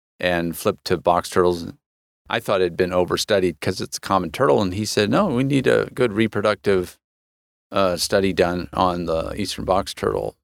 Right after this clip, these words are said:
Uh, most of the stuff in my book is, uh, anecdotal." And, and he said, "Go for it." And I'm like, "Oh my goodness, I get to work under the, you know,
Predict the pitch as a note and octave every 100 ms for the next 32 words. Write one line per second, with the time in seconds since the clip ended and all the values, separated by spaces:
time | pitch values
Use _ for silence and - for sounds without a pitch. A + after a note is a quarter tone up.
0 | - F2+ E2 - - G2+ - G#2 F2+ -
1 | F#2+ - G2 F2 E2+ F#2 F2 - E2 D#2+
2 | - E2+ - F#2 F2 - G2 F#2 F2+ E2+
3 | F2 - - _ _ _ _ _ _ -
4 | - D#2 D2 F2+ - F2 - G2+ G#2 -
5 | G#1+ - - - - - - - A2+ A2
6 | A#2 B2+ A2+ A2 - A2 F#2+ G#2+ - F2+
7 | E2+ G#2 A2 - G#2+ G2 G2 F2 D#2+ _
8 | _ _ _ C#3+ F#2+ F#2 G2+